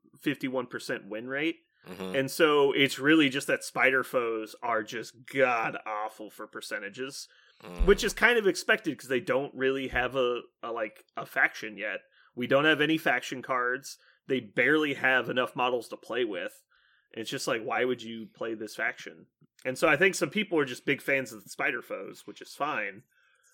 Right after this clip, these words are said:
Speaker 2: Mm-hmm.
Speaker 1: But they went five of nineteen. That's not great.
Speaker 2: <laughs> They were trying so hard.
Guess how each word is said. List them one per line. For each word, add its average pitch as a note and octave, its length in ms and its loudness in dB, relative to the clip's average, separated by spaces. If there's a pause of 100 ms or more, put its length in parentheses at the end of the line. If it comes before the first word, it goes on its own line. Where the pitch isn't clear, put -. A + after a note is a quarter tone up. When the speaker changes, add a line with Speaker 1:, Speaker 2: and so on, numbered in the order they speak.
Speaker 2:
Mm-hmm. F#2 140 -12
Speaker 1:
But A#2 220 0 (140)
they C3+ 160 6
went D3+ 320 2
five C3+ 880 0
of A2 220 -4
nineteen. B2+ 720 -8 (1300)
That's C#3+ 200 0
not A2+ 180 -6
great. A2+ 280 -8
Speaker 2:
<laughs> - 1000 -20
They D#3+ 160 0
were C#3+ 100 6
trying A#2+ 400 4
so A2 300 0
hard. F#2+ 400 2